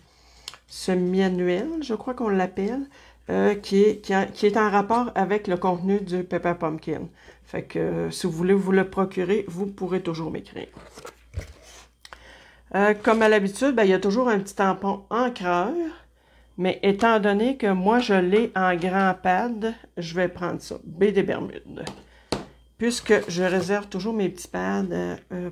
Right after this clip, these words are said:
pour des cadeaux à mes clients. Alors, les étampes, un instant, je vais essayer de vous mettre un petit quelque chose de blanc pour qu'on les voit un peu plus. Ce sont, comme à l'habitude, des souhaits en anglais, mais, ah,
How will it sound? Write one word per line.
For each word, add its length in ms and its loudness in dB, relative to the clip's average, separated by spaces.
pour 240 2
des 120 2
cadeaux 400 -4
à 100 -6
mes 120 -6
clients. 260 -6
Alors, 380 4
les 380 2
étampes, 460 0
un 160 -18
instant, 420 -10
je 80 -8
vais 80 -2
essayer 260 -8
de 60 -12
vous 140 -8
mettre 280 -6
un 60 -4
petit 160 -10
quelque 220 -8
chose 220 -8
de 80 -2
blanc 300 -2
pour 160 -8
qu'on 240 -2
les 180 0
voit 300 -2
un 140 -4
peu 100 -6
plus. 560 -6
Ce 140 -4
sont, 240 2
comme 200 0
à 60 4
l'habitude, 380 0
des 140 4
souhaits 420 -4
en 220 -2
anglais, 560 -4
mais, 420 4
ah, 40 -14